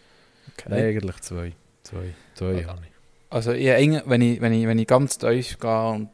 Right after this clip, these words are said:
Speaker 1: heute mal die hinterletzten Hirnzellen vornehme, käme ich wahrscheinlich auch auf etwa drei bis vier Stunden, die ich erzählen könnte.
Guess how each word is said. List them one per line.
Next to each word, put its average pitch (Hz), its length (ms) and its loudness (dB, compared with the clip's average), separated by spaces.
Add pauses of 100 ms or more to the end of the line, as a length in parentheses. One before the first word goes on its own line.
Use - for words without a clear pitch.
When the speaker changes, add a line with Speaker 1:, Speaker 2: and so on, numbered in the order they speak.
(260)
Speaker 1:
heute 123 420 -2
mal 117 280 0
die 110 360 -6
hinterletzten 123 680 0
Hirnzellen 120 420 0
vornehme, 123 540 -2 (1120)
käme 117 240 0
ich 110 60 2
wahrscheinlich 120 480 2
auch 113 160 0
auf 110 160 -4
etwa - 240 -4
drei 110 200 -2
bis - 140 -8
vier 117 160 -4
Stunden, 117 340 -2
die 101 60 -4
ich 110 100 -12
erzählen 110 520 -6
könnte. 151 120 -4